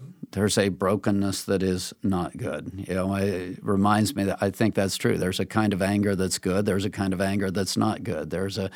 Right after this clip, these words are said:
kind of jealousy, guarding and protecting things within boundaries that's good. There's a kind of jealousy that's not good.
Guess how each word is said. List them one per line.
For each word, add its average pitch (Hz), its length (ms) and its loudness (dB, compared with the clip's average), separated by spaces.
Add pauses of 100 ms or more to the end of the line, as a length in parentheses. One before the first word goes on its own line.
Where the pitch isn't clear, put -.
(340)
kind 123 240 6
of 104 140 2
jealousy, 110 600 6
guarding 107 560 4
and 104 200 2
protecting 107 640 2
things 98 320 2
within 101 380 2
boundaries 101 540 2
that's 98 200 0
good. 98 320 -2
There's 95 220 0
a 98 40 -2
kind 95 280 0
of 90 80 -2
jealousy 95 580 0
that's 92 420 -2
not 110 280 2
good. 95 240 -2